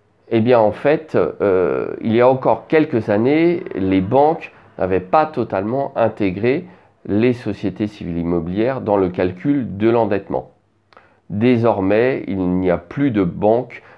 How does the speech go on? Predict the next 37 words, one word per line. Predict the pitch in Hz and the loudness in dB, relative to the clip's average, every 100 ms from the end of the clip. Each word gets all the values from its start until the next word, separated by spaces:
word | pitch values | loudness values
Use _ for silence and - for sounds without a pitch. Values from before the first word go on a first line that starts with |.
| _ | _
qui | - 104 | -6 -2
ne | 95 | 0
prennent | 90 95 90 90 | -2 -2 -2 -2
pas | 95 123 - | -2 -2 0
en | 101 90 | -2 -2
compte | 92 113 123 - - | 0 -2 -2 -8 -14
ce | 90 - 90 | -12 -6 -2
genre | 123 120 | 0 0
d'engagement. | 104 101 90 87 76 71 - | 0 0 -2 -4 -6 -8 -8
Pourquoi ? | 113 98 - 87 - _ _ _ - - - _ _ - | -8 -8 -6 -6 -6 _ _ _ -20 -20 -20 _ _ -10
Tout | 160 | -8
simplement | - 127 123 135 170 | -2 -2 0 0 0
parce | 185 117 - | -2 -6 -6
que | - 101 | -4 -4
si | - - | -6 -6
vous | 156 135 | -4 -2
achetez | 123 120 - 120 - | -2 -4 -4 -4 -4
en | - - | -6 -6
société | 120 110 101 101 | -6 -6 -6 -6
civile | 98 95 87 87 82 80 - | -8 -6 -6 -6 -6 -10 -4
immobilière, | 107 104 85 85 98 135 - - - - _ | -2 0 -2 -2 -2 -2 -6 -20 -20 -20 _
la | - 110 | 0 0
banque, | 110 120 110 - - | 2 2 2 -4 -10
dans | 92 82 | -2 -2
à | |
peu | - 90 | -2 -6
près | - 85 - | -6 -10 -6
quatre-vingt-dix | 147 135 - 117 107 | -6 -6 -4 -2 -2
pour | - 101 | -6 -10
cent | - 92 | -8 -6
des | 85 | -6
cas, | - 120 156 - - - - | -6 -6 -6 -14 -20 -20 -18
va | 101 107 | -2 0
vous | 98 101 | 0 -2
demander | 95 139 131 113 110 139 - | -2 0 2 0 0 -2 -4
de | - 101 90 | -10 -6 -4
vous | 92 107 113 | -4 -4 -4